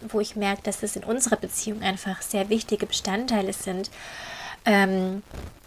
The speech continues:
ja, wo dazu führt, dass es uns gut geht in unserer Beziehung, dass wir uns wohlfühlen miteinander und gerne Zeit zusammen verbringen. Und es im besten Fall natürlich noch, äh, viele, viele Jahre so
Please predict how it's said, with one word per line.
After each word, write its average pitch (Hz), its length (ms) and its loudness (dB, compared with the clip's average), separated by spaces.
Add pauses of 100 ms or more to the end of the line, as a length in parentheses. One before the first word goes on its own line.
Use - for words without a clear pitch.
(500)
ja, 202 340 8 (280)
wo 220 200 4
dazu 214 300 6
führt, 208 460 8 (320)
dass 214 260 8
es - 80 2
uns 208 320 -2
gut 262 240 2
geht 185 120 0
in - 60 -6
unserer 202 260 -2
Beziehung, 185 520 -2
dass 190 240 0
wir 190 80 -4
uns - 220 -2
wohlfühlen 226 520 6
miteinander 190 760 0
und 196 380 -6 (540)
gerne 202 300 6
Zeit 185 240 -2
zusammen 202 400 -2
verbringen. 208 560 -10 (460)
Und 202 160 8
es 196 180 4
im 185 40 4
besten 214 300 4
Fall 214 160 2
natürlich 196 380 2
noch, 190 260 2
äh, 196 380 2
viele, 269 260 2
viele 240 240 6
Jahre 202 360 6
so 190 320 2